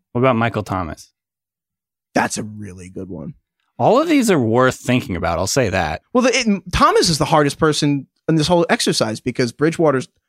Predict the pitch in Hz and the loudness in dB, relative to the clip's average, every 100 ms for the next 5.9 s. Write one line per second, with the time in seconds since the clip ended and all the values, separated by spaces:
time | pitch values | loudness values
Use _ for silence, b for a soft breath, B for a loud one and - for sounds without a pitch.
0 | - 202 180 - - - 330 494 403 - | 0 0 0 -6 -10 -2 0 2 0 2
1 | 262 196 226 - 147 120 117 143 135 120 | 2 2 0 2 2 0 0 0 2 -2
2 | - 131 127 123 127 165 139 123 139 - | 0 2 4 2 0 0 0 0 -4 -8
3 | - _ _ - - 165 143 - 117 - | -16 _ _ -4 2 2 2 -2 -4 -6
4 | _ _ _ _ - 135 170 196 175 165 | _ _ _ _ 0 0 2 0 0 0
5 | 156 147 107 - 165 117 - 110 90 | 2 2 0 0 0 0 0 -2 -2